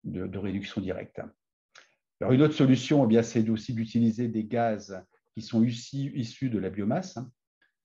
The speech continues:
Euh, vous savez qu'il y a, il y a des projets de ce type un peu partout, hein, euh, en France en particulier, mais en Europe, hein, hein, de fabriquer, hein, du, du gaz à partir de, de, de la biomasse, hein.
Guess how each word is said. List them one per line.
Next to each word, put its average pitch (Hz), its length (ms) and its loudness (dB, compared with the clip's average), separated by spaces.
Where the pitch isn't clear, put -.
Euh, - 80 -10
vous - 60 -14
savez 101 260 -10
qu'il 98 120 -6
y 92 40 -8
a, - 20 -12
il 98 60 -12
y 92 40 -6
a 85 40 -8
des 95 80 -10
projets 107 340 -8
de 107 60 -12
ce - 120 -12
type - 280 -10
un 95 80 -8
peu 92 160 -12
partout, 123 420 -8
hein, 104 200 -6
euh, 90 120 -12
en - 120 -12
France 110 400 -10
en - 100 -12
particulier, 120 420 -8
mais 101 80 -6
en 87 100 -10
Europe, 104 360 -6
hein, 143 140 -10
hein, 101 80 -8
de 92 120 -10
fabriquer, 104 640 -2
hein, 101 100 -6
du, 92 200 -8
du 90 140 -10
gaz 113 340 2
à 92 60 -2
partir - 460 -6
de, 90 440 -8
de, - 100 -8
de 90 180 -8
la 90 120 -4
biomasse, 104 460 -6
hein. 101 160 -8